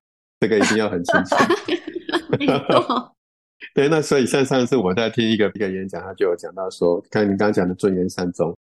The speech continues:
Speaker 2: 嗯。
Speaker 1: 我们的安宁缓和其实追求的就是让病人真的离开。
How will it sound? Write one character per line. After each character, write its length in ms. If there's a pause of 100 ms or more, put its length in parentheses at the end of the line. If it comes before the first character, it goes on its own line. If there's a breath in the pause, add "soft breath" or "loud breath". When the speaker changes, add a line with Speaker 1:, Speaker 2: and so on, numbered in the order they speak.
Speaker 2:
嗯。 160
Speaker 1:
我 60
们 120
的 60
安 160
宁 100
缓 180
和 180
其 120
实 180
追 200
求 180
的 120
就 120
是 120
让 260
病 240
人 240
真 160
的 100
离 140
开。 180